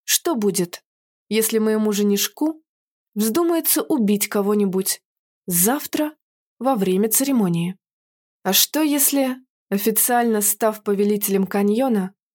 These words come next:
его паучество пожелает жить и со мной, и с царицей одновременно?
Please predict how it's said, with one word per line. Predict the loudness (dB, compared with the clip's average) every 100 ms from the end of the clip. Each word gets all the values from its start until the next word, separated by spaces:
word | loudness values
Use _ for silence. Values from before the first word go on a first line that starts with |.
| _ _ -10
его | -2 0 0
паучество | 0 0 2 0 0 0 0 -2 -4 _ _ _ _
пожелает | -4 0 2 2 0 0
жить | 0 2 0 0
и |
со | 2 2
мной, | 2 2 0 -4 _ _ _ _ -4
и | 0
с | 2
царицей | 2 2 2 2 0
одновременно? | 0 0 0 2 2 2 0 -4